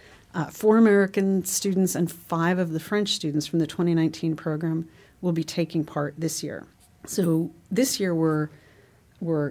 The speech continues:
going back two hundred and fifty years and kind of flipping the script. In twenty nineteen, we studied the Connecticut soldiers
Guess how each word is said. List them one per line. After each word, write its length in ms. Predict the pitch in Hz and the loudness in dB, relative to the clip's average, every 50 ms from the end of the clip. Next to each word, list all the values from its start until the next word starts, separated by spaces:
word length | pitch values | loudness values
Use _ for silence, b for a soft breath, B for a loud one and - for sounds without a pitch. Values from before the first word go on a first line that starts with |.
| 147 156 | -6 -4
going 300 | - 180 175 185 185 175 | 0 2 6 6 6 6
back 340 | 151 - 151 147 156 - - | 4 2 -2 -2 -4 -10 -12
two 180 | - - 196 180 | -6 -2 2 2
hundred 220 | 175 190 196 208 | 2 2 2 0
and 100 | 208 196 | -2 0
fifty 220 | 208 214 208 - 208 | -2 -4 -4 -2 0
years 240 | 208 208 208 196 | 2 2 2 2
and 100 | 190 156 | 0 0
kind 140 | 151 180 165 | 0 0 -2
of 80 | 151 151 | -2 -2
flipping 360 | - - 170 165 175 170 165 | -2 -4 -2 0 2 0 0
the 60 | 160 | 0
script. 440 | 151 - - 190 233 302 - - - b b b b b b b b b b b b | -2 -4 -4 -4 -6 -6 -8 -14 -20 b b b b b b b b b b b b
In 380 | - 170 165 165 165 160 160 160 | 4 6 6 8 8 6 6 2
twenty 260 | - - 185 185 180 | 2 2 4 6 6
nineteen, 600 | 180 180 180 165 - - 196 190 190 196 196 190 | 6 6 4 2 0 0 2 2 4 4 4 2
we 400 | 175 170 170 170 165 165 160 - - - - _ _ _ _ _ | 2 2 2 2 2 2 0 -2 -4 -12 -20 _ _ _ _ _
studied 480 | - - - - 185 170 165 165 160 | -8 -6 0 2 2 4 4 2 2
the 80 | 156 165 | 0 -6
Connecticut 520 | - - 170 175 165 160 170 165 - - | -6 0 2 2 2 2 2 0 -2 -6
soldiers 540 | - - 185 175 170 165 170 165 160 156 - | -4 -2 0 0 0 2 0 0 0 0 -2